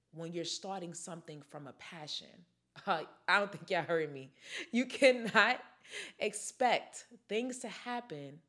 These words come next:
when it's coming from a passion. See, a passion doesn't have a time.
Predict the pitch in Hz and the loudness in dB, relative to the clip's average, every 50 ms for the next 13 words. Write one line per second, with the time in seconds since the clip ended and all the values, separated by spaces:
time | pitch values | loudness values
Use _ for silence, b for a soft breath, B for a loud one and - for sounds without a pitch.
0 | _ _ _ _ _ _ _ _ b b b b b b b - 160 165 175 175 | _ _ _ _ _ _ _ _ b b b b b b b -12 -8 -4 -4 -2
1 | 170 165 - - - - 214 208 208 190 180 180 - - 180 180 160 180 - - | -4 -4 -6 -12 -14 -12 -10 -8 -8 -8 -10 -12 -14 -12 -12 -10 -10 -12 -14 -14
2 | - 185 170 165 160 - - - - 202 196 _ _ B B B B B B B | -14 -12 -10 -10 -10 -10 -12 -12 -16 -18 -20 _ _ B B B B B B B
3 | B - - 240 233 208 233 - - 240 240 254 262 - - 240 220 196 202 202 | B -4 -2 2 2 2 2 0 -4 -4 -2 -2 -2 -4 -4 -4 -4 -2 -2 -4
4 | 185 190 180 165 156 - - 190 190 185 175 165 147 131 131 135 139 - - _ | -4 -4 -8 -8 -10 -12 -10 -8 -6 -4 -4 -4 -4 -4 -8 -10 -14 -18 -20 _
5 | _ _ _ b b b b b b b b b b - 151 147 - - - 185 | _ _ _ b b b b b b b b b b -8 -8 -6 -6 -8 -8 -8
6 | 165 147 131 107 87 80 80 82 | -8 -8 -10 -12 -14 -16 -18 -20